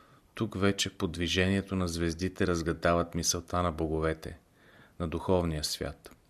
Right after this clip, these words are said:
В четвъртата гръко-латинска културна епоха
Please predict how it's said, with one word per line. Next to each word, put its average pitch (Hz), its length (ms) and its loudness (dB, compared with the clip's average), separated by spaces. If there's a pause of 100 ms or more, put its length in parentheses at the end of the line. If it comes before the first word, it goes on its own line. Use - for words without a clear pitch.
(540)
В - 40 -20
четвъртата 107 680 2
гръко-латинска 98 1000 2
културна 90 560 0
епоха 85 520 -2